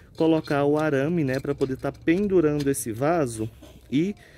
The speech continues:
isso vai ajudar a fixar melhor a planta, que a gente vai vir aqui, ó, pegar um dos bulbos e amarrar, né? Nesse aramezinho aqui, ó, porque quando ela ficar pendurada, isso aqui vai dar uma sustentação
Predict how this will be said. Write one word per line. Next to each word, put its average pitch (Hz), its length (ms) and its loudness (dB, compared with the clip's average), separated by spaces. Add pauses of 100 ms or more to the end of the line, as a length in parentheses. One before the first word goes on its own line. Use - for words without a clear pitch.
(200)
isso 160 380 2
vai 151 200 2
ajudar 151 300 -2
a 143 40 -6
fixar 151 440 -6
melhor 147 380 0
a 170 80 -2
planta, 127 360 -2
que - 60 -6
a 107 40 0
gente 113 240 -4
vai 127 160 4
vir 120 160 0
aqui, 165 240 2
ó, 135 100 4 (380)
pegar 127 240 6
um 135 120 0
dos 147 220 2
bulbos 185 480 2
e 180 100 2
amarrar, 185 760 0
né? 139 360 0 (460)
Nesse 135 400 2
aramezinho 135 540 2
aqui, 117 180 -2
ó, 185 80 4
porque 147 220 -4
quando 151 240 0
ela 156 120 2
ficar 147 260 0
pendurada, 135 560 2
isso 160 160 0
aqui 151 160 -2
vai 147 160 0
dar 135 100 0
uma 131 80 -2
sustentação 139 840 -4